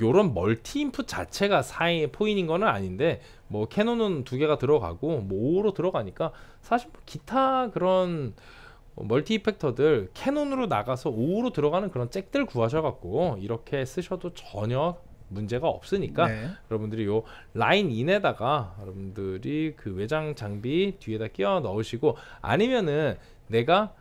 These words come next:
Speaker 1: 좀 더 기타가 메인이다라고 하시면 기타를 뭐 캐논, 캐논 해갖고 여기다가
Speaker 2: 음.
Speaker 1: 하시고 뭐 마이크를 뭐 이렇게 뭐 캐논 투 뭐 이렇게 해서
Speaker 2: 맞아요.
Speaker 1: 이렇게 쓰셔도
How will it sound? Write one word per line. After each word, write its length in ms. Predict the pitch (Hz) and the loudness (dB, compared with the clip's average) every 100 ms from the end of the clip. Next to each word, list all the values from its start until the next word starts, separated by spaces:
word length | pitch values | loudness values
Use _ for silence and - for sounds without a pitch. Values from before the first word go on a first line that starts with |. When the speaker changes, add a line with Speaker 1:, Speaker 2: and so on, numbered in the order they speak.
| - - | -10 -4
Speaker 1:
좀 160 | 220 | -2
더 80 | 170 | -2
기타가 560 | - - - 226 233 165 | -4 -6 0 2 6 6
메인이다라고 720 | 101 123 170 185 170 147 139 | 4 4 4 4 4 4 2
하시면 320 | 117 120 107 | 0 -4 -8
기타를 600 | - 147 - 247 262 180 156 | -6 -8 0 4 6 6 2
뭐 160 | 117 | 0
캐논, 320 | - 202 208 | -4 -4 -2
캐논 320 | 185 185 170 151 | -4 -4 -2 -2
해갖고 320 | 143 135 120 | -2 -2 -2
여기다가 400 | 98 135 170 156 | -2 2 2 2
Speaker 2:
음. 60 | |
Speaker 1:
하시고 440 | 160 131 151 196 220 - - - - | 2 0 2 2 2 -4 -20 -20 -6
뭐 140 | 113 87 | -4 -2
마이크를 880 | - 139 190 - - 202 151 143 151 | 0 2 2 0 0 4 4 4 2
뭐 140 | 117 | -2
이렇게 200 | 101 - | -6 -10
뭐 120 | 95 - | -12 -6
캐논 380 | - 196 180 | -2 0 -2
투 260 | 175 - 135 | -4 -6 -4
뭐 220 | 107 101 | -4 -6
이렇게 340 | 95 - 123 113 | -8 -8 -8 -8
해서 260 | 156 131 | -6 -4
Speaker 2:
맞아요. 260 | 110 247 294 | 0 4 4
Speaker 1:
이렇게 180 | 180 135 | 4 0
쓰셔도 640 | - 214 233 226 226 247 | -4 -6 -4 -2 0 -2